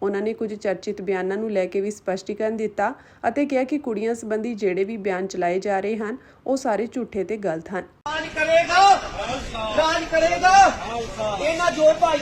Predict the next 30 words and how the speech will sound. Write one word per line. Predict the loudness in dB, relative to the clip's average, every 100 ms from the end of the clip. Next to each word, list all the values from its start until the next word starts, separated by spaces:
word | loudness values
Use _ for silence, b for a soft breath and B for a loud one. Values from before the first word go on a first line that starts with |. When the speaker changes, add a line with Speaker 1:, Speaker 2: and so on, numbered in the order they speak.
| -2
Speaker 2:
ਸਾਹਿਬ | -2 -2
ਦੇ |
ਉੱਤੇ | -2 -2 2
ਇਲਜ਼ਾਮ | 2 2 0 0 4
ਲਾਏ | 6 6
ਕਿ | 4 2
ਮੰਤਰੀ | 2 2 0 0
ਨੇ | 0
ਕਿਹਾ | 2 2
ਨਸ਼ਾ | 2 4 4
ਖਾਂਦਾ, | 4 2 2
ਬਿਲਕੁਲ | 2 2 2 4 2
ਤੁਹਾਨੂੰ | 4 0 0
ਕੁੱਟ | 0 0 0
ਮਾਰ | 4 8 8 6
ਕਰਕੇ | 2 2 2 4 4 2 -8 -8
ਇਹਨਾਂ | -4 -2 0
ਨੇ | 2 0 -2 -8 -2
ਸਾਡੇ | 0 2 4
ਕੋਲ | 4
ਸਾਈਨ | 4 4 4
ਹਜ਼ਾਰਾਂ | 4 2 2 0 2
ਪੇਪਰਾਂ | 4 4 2 2
ਤੇ | 0
ਕਰਾਏ, | -2 0 0 -2 -6
ਕੁੱਟ | -4 -2 -2
ਮਾਰ | 0 0 2
ਕੇ | 2
ਇਹਨਾਂ | 2 0 -4 -8 -10 -6
ਵੀਡੀਓ | -2 0 0 6